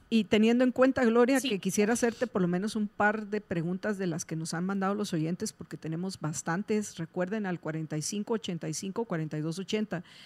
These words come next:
Speaker 1: Igual lo que vamos a hacer, te vamos a mandar las preguntas, todas las preguntas que nos han mandado, para que a lo mejor en tus redes sociales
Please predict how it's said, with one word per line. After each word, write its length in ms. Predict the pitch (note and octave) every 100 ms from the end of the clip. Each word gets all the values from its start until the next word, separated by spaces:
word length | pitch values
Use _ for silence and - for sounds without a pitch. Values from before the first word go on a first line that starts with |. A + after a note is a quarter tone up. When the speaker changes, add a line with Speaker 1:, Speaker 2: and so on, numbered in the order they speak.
| - -
Speaker 1:
Igual 460 | - G3+ A3+ B3+ C4
lo 180 | A3 G3+
que 80 | F#3+
vamos 220 | A3 A3
a 20 |
hacer, 200 | G3 A3
te 100 | C4
vamos 240 | A3+ A#3+
a 40 | B3
mandar 300 | G#3 F3 F#3+
las 220 | A#3 B3
preguntas, 680 | G#3 F3 G3+ A3 B3 - -
todas 280 | B3 C4+ C4+
las 160 | A3+ -
preguntas 380 | F3 G3 C4
que 80 | -
nos 160 | F#3 G3
han 140 | G3
mandado, 460 | A3 G#3 G3+ G#3+ E4+ _ - - _ _
para 200 | F#3+ F3+
que 180 | - F3
a 40 |
lo 100 | E3+
mejor 300 | E3+ E3+ G3
en 120 | A3+
tus 160 | A3 F3+
redes 300 | F#3 F#3+ A3
sociales 680 | A3 F3+ G3+ F#3 A3 A3